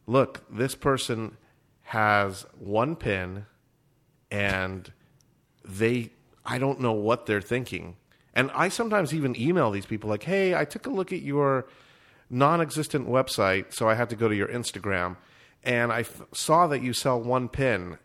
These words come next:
Are you selling anything else?" And they're like, sometimes we get a reply like, "No, but we really wanna be part of the show." It's like, "No, that's horrible. That is a horrible idea." Like, business one oh one, please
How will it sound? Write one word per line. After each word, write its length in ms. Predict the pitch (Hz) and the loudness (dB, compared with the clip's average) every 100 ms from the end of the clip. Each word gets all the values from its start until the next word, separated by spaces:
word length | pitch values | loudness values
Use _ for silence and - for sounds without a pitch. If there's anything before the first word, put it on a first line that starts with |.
| _ 101 - | _ -20 -2
Are 140 | 120 117 | 2 2
you 180 | 135 | 2
selling 460 | 156 - 156 156 151 | -2 2 2 2 -2
anything 400 | 123 143 139 131 | -2 -2 -2 0
else?" 440 | 120 151 175 - - _ _ _ _ _ _ _ - - | 0 0 -4 -14 -20 _ _ _ _ _ _ _ -10 -4
And 100 | 117 | 0
they're 80 | 117 | 2
like, 340 | 110 104 - _ _ _ _ | 2 0 -10 _ _ _ _
sometimes 440 | - 139 147 139 | -2 0 2 0
we 60 | 135 | 0
get 120 | 139 | 2
a 60 | 131 | 2
reply 300 | 127 135 135 | 2 2 4
like, 260 | 123 - | 2 -2
"No, 400 | 151 165 160 156 | 0 4 4 4
but 140 | 139 117 | 2 0
we 140 | 135 | 0
really 360 | 127 147 156 151 | 2 4 4 4
wanna 200 | 143 135 | 2 0
be 120 | 123 | 0
part 220 | 127 123 | 2 2
of 60 | 113 | 2
the 60 | |
show." 320 | - 117 - - _ _ - - - - _ | 0 0 0 -6 _ _ -20 -20 -20 -20 _
It's 140 | 104 | -8
like, 280 | 127 117 - - | -8 -8 -16 -16
"No, 500 | 123 131 131 113 95 104 | -6 -2 0 0 -2 -2
that's 360 | 113 - - - _ _ - | -2 -2 -10 -14 _ _ -16
horrible. 580 | - 156 156 135 104 104 | -6 2 4 4 2 2
That 160 | 135 | 2
is 140 | 147 120 | 4 0
a 60 | |
horrible 760 | 107 - - 160 165 170 160 156 | -4 -10 -6 0 2 2 2 2
idea." 400 | 143 131 120 104 | 2 0 0 0
Like, 280 | 101 98 - | -2 -4 -4
business 400 | 156 139 127 - | -2 -2 -6 0
one 120 | 131 | 0
oh 60 | 127 | 2
one, 240 | 117 104 | 0 -2
please 500 | - 202 185 110 | -6 -6 -4 -6